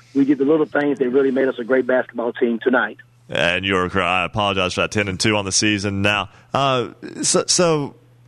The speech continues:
Speaker 2: I mean, you look at the Mount View game, and, and Mount View is an improved ball club, but, uh, they still had some,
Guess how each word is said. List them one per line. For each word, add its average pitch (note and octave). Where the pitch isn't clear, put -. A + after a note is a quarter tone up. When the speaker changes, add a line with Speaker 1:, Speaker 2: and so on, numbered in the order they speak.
Speaker 2:
I D#3
mean, B2
you C#3
look G#3
at G3
the F3
Mount C#3+
View A2
game, E2+
and, F#2
and G2+
Mount B2
View B2
is G#2+
an G#2+
improved A#2+
ball G#2+
club, G2+
but, -
uh, E2+
they G2+
still B2
had G2+
some, F#2